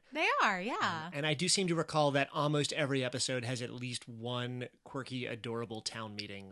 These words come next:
Speaker 2: where we hear from all of the different residents of Stars
Speaker 1: Yes.
Speaker 2: Hollow.
Speaker 1: Oh, exactly. Like Luke Danes, who owns the diner and is Lorelai's sometime love interest. Uh,
Speaker 2: He wears
Speaker 1: suit.
Speaker 2: a hat.
Speaker 1: He wears a hat and, like, flannel shirt,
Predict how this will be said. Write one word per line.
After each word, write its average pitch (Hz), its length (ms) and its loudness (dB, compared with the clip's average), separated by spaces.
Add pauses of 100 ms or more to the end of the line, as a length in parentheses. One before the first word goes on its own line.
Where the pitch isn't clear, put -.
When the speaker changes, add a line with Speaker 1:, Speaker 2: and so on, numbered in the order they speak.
Speaker 2:
where 98 480 -12
we 104 100 -16
hear 98 220 -14
from 107 180 -12
all 98 220 -10
of 95 100 -12
the 104 80 -12
different 107 260 -14
residents 101 440 -8
of 98 100 -4
Stars 104 320 -2
Speaker 1:
Yes. 110 60 -4
Speaker 2:
Hollow. 90 420 -10
Speaker 1:
Oh, 196 120 -4
exactly. 165 500 -6
Like 180 460 -4
Luke 180 220 -8
Danes, 156 320 -8
who 190 60 -8
owns 151 220 -10
the 214 80 -8
diner 151 400 -6
and 139 160 -10
is 135 440 -12
Lorelai's 139 600 -8
sometime 165 420 -10
love 131 160 -8
interest. 139 540 -10 (480)
Uh, 160 60 -2
Speaker 2:
He 170 80 2
wears 147 200 4
Speaker 1:
suit. - 80 -4
Speaker 2:
a 104 60 -6
hat. 135 320 -2 (400)
Speaker 1:
He 247 200 -2
wears 214 260 -2
a 240 60 2
hat 285 300 4
and, 190 240 -2
like, 180 180 -6
flannel 175 300 -8
shirt, 202 360 -2